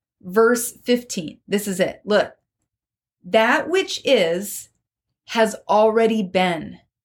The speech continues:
That which is to be already has been. And God seeks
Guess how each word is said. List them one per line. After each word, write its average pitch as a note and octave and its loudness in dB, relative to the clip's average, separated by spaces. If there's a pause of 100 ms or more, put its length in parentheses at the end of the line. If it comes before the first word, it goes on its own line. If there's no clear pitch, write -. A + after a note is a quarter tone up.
(400)
That A3 0
which - -4
is A#3 2
to G3 -8
be G3 -2 (640)
already C#4+ 0
has A#3+ 0
been. G3+ 0 (1000)
And G3+ 2
God B3 2
seeks - -4